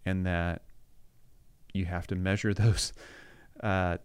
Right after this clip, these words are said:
that timeline that you have with those options and start talking to people and start reading, talking to people, and depending on your timeline,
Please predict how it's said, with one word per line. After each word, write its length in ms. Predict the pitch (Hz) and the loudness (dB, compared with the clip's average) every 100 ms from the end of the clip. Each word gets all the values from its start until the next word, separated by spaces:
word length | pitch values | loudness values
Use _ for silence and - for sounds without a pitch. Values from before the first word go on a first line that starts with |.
| - | -6
that 240 | 107 85 | -4 -4
timeline 560 | - - 127 117 98 92 | -4 -2 0 2 0 0
that 140 | 92 | -2
you 140 | 101 101 | -2 -2
have 500 | 92 85 85 85 - | -2 -2 -2 -4 -8
with 220 | - 104 - | -2 -2 0
those 220 | 101 92 | -2 0
options 520 | 87 90 - 90 87 | -2 -2 -4 -6 -6
and 100 | 90 | -8
start 260 | - 92 - | -4 -6 -4
talking 380 | - 87 - | -6 -6 -8
to 60 | 87 | -8
people 400 | - - - - - - - - | -10 -10 -10 -14 -16 -20 -20 -10
and 340 | - 65 65 | -8 -8 -10
start 320 | - 95 - - - | -6 -4 -4 -8 -6
reading, 520 | - 107 107 104 107 | 2 4 4 2 0
talking 360 | 101 98 95 98 | 0 0 0 -2
to 80 | 95 | -2
people, 540 | - 98 92 92 90 | -4 -4 -2 0 -2
and 460 | - 87 87 87 85 | -4 -4 -4 -4 -6
depending 340 | 87 - 101 | -6 -4 -2
on 140 | 98 92 | 0 0
your 140 | 87 | -2
timeline, 680 | - 107 104 90 87 87 90 | -2 -2 0 0 0 -2 -4